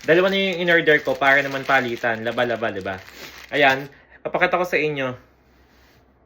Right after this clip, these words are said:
Oh, diba? Nami-maintain niya yung pagka-curl ng buhok ko. Hindi siya nagugusot.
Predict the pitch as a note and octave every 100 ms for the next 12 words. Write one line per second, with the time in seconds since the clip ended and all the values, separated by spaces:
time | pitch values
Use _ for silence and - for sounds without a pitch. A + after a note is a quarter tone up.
0 | _ _ _ _ _ _ _ A2+ A2 G#2
1 | G2+ G2 G2+ G#2 A2 G2+ B2+ C3+ D3 E3+
2 | F#3 _ - - - _ D3 D#3+ D#3+ E3
3 | E3 F3 E3 D#3+ D#3+ D#3 D3+ D#3 D3+ D3+
4 | D3 C#3+ C#3 C#3 C#3+ C#3 B2+ B2+ C3+ B2+
5 | C#3 C3 A#2+ A#2+ B2+ - B2+ B2